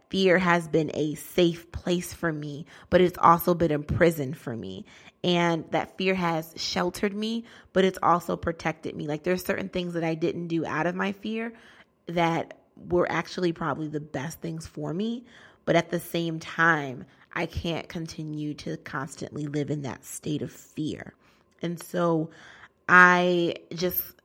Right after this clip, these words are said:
am looking around at the landscape and saying that this is not the time to be silent. This is not the time to, uh, withdraw. This is the time to speak.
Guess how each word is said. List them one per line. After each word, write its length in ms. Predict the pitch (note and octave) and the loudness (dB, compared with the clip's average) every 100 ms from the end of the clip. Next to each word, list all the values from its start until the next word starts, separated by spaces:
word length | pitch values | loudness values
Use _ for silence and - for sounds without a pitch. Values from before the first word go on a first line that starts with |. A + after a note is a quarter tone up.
| - | -6
am 200 | E3+ E3 | -4 -2
looking 280 | F#3 F3+ | -2 -2
around 640 | E3+ E3+ E3+ E3+ D#3 E3 - | -4 -4 -2 0 0 -2 -4
at 280 | D#3+ D3+ - | -2 -2 -2
the 100 | E3 | -4
landscape 840 | D#3 D#3 D#3+ - - C#3+ A2+ - - _ _ _ _ | -2 -4 -6 -10 -8 -6 -8 -12 -20 _ _ _ _
and 340 | E3+ E3+ D#3+ E3 | -2 0 -2 -4
saying 360 | - D#3+ D#3+ | -4 -4 -4
that 180 | D#3 - | -6 -4
this 160 | E3 F3 | -4 -2
is 160 | E3 | -4
not 260 | E3 D#3+ - | -2 -4 -4
the 80 | D3+ | -8
time 320 | - D3+ D3+ | -4 -6 -6
to 100 | E3+ | -10
be 160 | - E3 | -12 -12
silent. 580 | - D3 D3+ G3 A3 - _ _ - | -10 -6 -6 -6 -8 -10 _ _ -16
This 260 | - E3+ E3 | 0 0 2
is 160 | E3 D#3+ | -2 0
not 280 | D#3+ C#3+ | 0 0
the 80 | - | -2
time 760 | D3+ - E3 D#3+ D3+ D3 D3+ D3+ _ _ _ | -8 -4 2 2 2 0 -4 -8 _ _ _
to, 640 | - - E3+ D#3 D3 C3+ - - _ _ - | -8 0 2 2 2 -2 -10 -20 _ _ -4
uh, 320 | C3 B2+ D#2+ - | 0 0 0 -4
withdraw. 840 | - F3 D#3+ E3 E3 D3+ C#3+ D#3+ G3 | 2 2 2 0 6 8 8 6 2
This 220 | F3 - | -4 -4
is 100 | E3 | -6
the 120 | D#3+ | -8
time 340 | D3+ E3 D#3+ E3+ | -4 -2 -2 -4
to 100 | E3 | -8
speak. 480 | - - F#3+ - | -8 -8 -8 -10